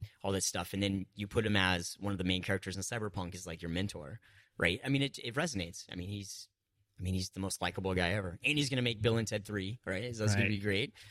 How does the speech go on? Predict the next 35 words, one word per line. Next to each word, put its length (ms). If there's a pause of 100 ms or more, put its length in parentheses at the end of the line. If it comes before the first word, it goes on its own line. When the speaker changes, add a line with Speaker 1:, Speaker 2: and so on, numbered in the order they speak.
(120)
Speaker 1:
So 280
just, 220
he's 300
just 160
delivering, 840 (180)
he's 160
delivering 500
on 140
all 340
the, 320
the 140
great 440
stuff 340
that 120
we 100
want. 240
Speaker 2:
With 220
Bill 160
and 140
Ted 260
Three 260
on 180
the, 260 (680)
on 140
the 80
horizon, 640 (180)
I 100
told 200
my 140
son 400
last 300
week, 220
I 40
was 80
like, 100